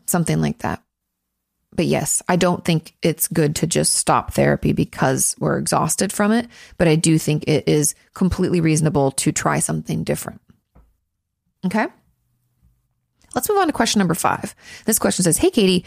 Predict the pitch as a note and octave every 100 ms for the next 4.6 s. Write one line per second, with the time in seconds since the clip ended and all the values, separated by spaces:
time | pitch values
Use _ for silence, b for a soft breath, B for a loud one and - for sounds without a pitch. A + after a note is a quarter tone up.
0 | B B - - D4 - F4+ G#3 G3 -
1 | D3+ D3+ D#3 - E3 E3+ - A#3+ A#3 F3+
2 | E3+ - E3 - E3 - - F3+ G3+ D#3
3 | D#3+ D#3 E3 F#3+ G3+ G#3 D#3+ D#3 D#3+ F#3
4 | - D4 - - F#3+ -